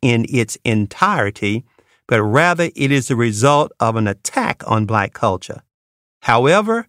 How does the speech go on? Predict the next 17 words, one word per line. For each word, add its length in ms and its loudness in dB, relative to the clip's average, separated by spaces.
attacks 640 -2
can 320 0
be 140 0
warded 480 2
off 420 2
by 480 0
those 360 2
properly 680 0
armed 380 2
and 120 0
trained. 540 -6
I'm 240 2
looking 300 2
forward 720 2
to 140 -8
the 100 0
journey." 500 -2